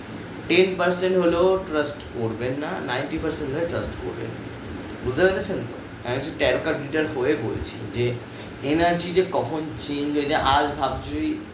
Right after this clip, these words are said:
ক্ল্যারিটির কথা, কাল আমার দোনো মনো আবার হয়ে যেতে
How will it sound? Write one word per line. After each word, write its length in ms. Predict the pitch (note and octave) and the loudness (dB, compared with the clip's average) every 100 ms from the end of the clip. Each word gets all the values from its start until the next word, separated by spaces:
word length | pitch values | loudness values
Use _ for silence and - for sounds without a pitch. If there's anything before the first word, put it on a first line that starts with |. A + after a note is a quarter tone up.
| - - | -14 -6
ক্ল্যারিটির 460 | C3 C#3 D3 D3+ D3 | 0 2 2 -2 0
কথা, 180 | C#3 B2+ | 2 2
কাল 180 | B2 C#3 C3 | 4 4 4
আমার 380 | B2+ B2+ B2+ B2 A#2+ A#2 | 0 0 -2 -2 -2 0
দোনো 200 | C3+ C#3+ | 0 0
মনো 220 | C#3+ D3 - | -2 -2 -2
আবার 480 | - A#2 C#3 D#3 C3+ | 0 4 4 4 2
হয়ে 120 | A2+ | 0
যেতে 260 | G#2 F#2+ | 0 -6